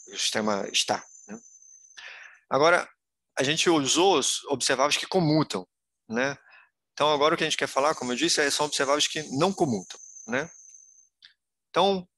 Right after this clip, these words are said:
pensa agora que você tem lá, né, você mediu, de repente, um, um, um C S C O, né, depois da sua máquina, né, então tá produzindo sempre o mesmo estadinho,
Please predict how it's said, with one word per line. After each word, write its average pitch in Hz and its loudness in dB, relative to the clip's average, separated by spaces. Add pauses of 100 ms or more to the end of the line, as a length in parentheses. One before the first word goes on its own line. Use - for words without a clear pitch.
(380)
pensa 196 2
agora 147 4
que - -10
você 135 0
tem 131 0
lá, 120 0 (220)
né, 117 0 (420)
você - -2
mediu, 131 2
de 123 2
repente, 113 0 (380)
um, 120 0
um, 123 -2
um 117 0
C 123 2
S 117 2
C - 0
O, 165 6 (400)
né, 143 0
depois 117 -2
da 113 0
sua 117 0
máquina, 131 -2
né, 127 -2
então 127 -4
tá 123 -4
produzindo 113 -6
sempre 151 -4
o - -2
mesmo 120 0
estadinho, 120 -4